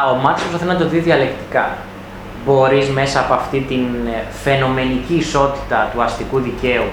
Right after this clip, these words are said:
η οποία όμως ο Λένιν θα πει ότι είναι στην ουσία ανισότητα. Γιατί όπως, ε, για παράδειγμα είπα, κάποιος μπορεί να έχει περισσότερες ανάγκες. Κάποιος μπορεί να μην μπορεί να δουλεύει τις,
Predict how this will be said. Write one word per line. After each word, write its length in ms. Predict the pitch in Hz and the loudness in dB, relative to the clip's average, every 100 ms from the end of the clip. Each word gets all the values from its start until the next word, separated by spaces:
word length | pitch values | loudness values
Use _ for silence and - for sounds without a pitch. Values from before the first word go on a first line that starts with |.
| - - - | -6 -12 -6
η 100 | 123 | 0
οποία 260 | 127 143 165 | 2 6 4
όμως 260 | 170 175 156 | 4 2 2
ο 40 | |
Λένιν 200 | 143 165 | 4 4
θα 100 | 170 | 2
πει 100 | 170 | 2
ότι 140 | 180 190 | 2 2
είναι 140 | 190 | 0
στην 180 | - 165 | -2 -2
ουσία 160 | - | 2
ανισότητα. 640 | 208 202 214 185 - 95 - - - - - - | 2 2 2 2 0 -8 -10 -12 -12 -10 -8 -4
Γιατί 280 | 123 151 156 | 0 4 4
όπως, 400 | 147 151 156 143 | 4 2 0 2
ε, 120 | 127 123 | 2 4
για 60 | |
παράδειγμα 460 | 120 123 131 135 117 | 4 4 2 2 2
είπα, 140 | 127 135 | 2 2
κάποιος 320 | 127 131 151 131 | 2 2 2 0
μπορεί 120 | 135 | 0
να 100 | 131 | 0
έχει 160 | 135 - | 0 0
περισσότερες 560 | 147 - 170 151 123 | 0 0 0 2 0
ανάγκες. 480 | 110 107 107 95 - - - - | -2 -2 -2 -4 -6 -8 -10 -2
Κάποιος 340 | 135 143 151 143 | 2 2 2 2
μπορεί 160 | 147 | 2
να 100 | 160 | 2
μην 120 | 156 165 | 2 4
μπορεί 180 | 175 | 4
να 200 | 175 151 127 | 6 2 2
δουλεύει 340 | 123 127 113 | 2 2 0
τις, 120 | 113 | -4